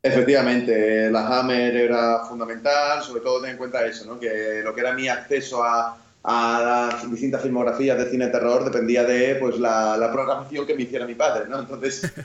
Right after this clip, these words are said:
<laughs> básicamente, pues, ahí fue donde más cine vi relacionado a, a la Hammer inglesa, al cine de la Universal en Estados Unidos, al cine del expresionismo alemán, al cine de terror nórdico, al cine de terror francés,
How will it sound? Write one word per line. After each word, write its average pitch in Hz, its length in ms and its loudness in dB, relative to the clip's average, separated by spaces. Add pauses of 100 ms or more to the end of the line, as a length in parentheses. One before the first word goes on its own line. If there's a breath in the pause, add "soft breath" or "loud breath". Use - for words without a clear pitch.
<laughs> - 260 -20
básicamente, 170 840 4
pues, 123 180 0
ahí 123 240 2
fue 143 140 0
donde 131 300 2
más 135 320 0
cine 135 180 0
vi 135 140 2
relacionado 123 580 0
a, 117 400 -2 (180)
a 117 140 0
la 127 240 0
Hammer 127 240 0
inglesa, 147 800 2
al 123 120 -2
cine 131 140 -2
de 120 80 0
la 120 80 0
Universal 123 720 0
en 117 80 -12
Estados 113 260 -10
Unidos, 143 580 -2 (240 loud breath)
al 120 340 2
cine 139 160 0
del 127 80 0
expresionismo 120 480 -2
alemán, 147 600 0
al 117 400 0
cine 127 180 -2
de 120 40 -2
terror 117 240 -2
nórdico, 143 600 0
al 131 140 0
cine 123 120 -10
de 120 80 -10
terror 117 220 -4
francés, 151 680 0